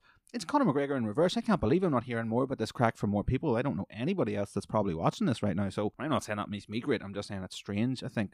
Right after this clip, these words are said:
I think that, uh, P F L should have been out there and making more fucking noise about this. Or somebody should have been. I don't know.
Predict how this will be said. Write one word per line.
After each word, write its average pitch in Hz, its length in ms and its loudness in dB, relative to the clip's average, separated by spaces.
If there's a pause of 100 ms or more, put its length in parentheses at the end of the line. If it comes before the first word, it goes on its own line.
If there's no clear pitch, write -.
I 101 40 -6
think 101 180 -10
that, 95 200 -4
uh, 92 200 -6 (440)
P 101 200 -6
F 95 140 -14
L 95 120 -8
should - 180 -8
have 95 60 -10
been - 180 -8
out - 120 -8
there 107 100 -2
and 98 100 -4
making 101 200 -8
more 95 340 -4
fucking 95 280 -10
noise 98 200 -6
about 120 200 -10
this. 98 260 -8 (480)
Or 98 80 -6
somebody 160 340 4
should 98 160 -2
have 95 80 -4
been. 95 140 -8
I 110 60 0
don't 127 180 2
know. 101 240 -6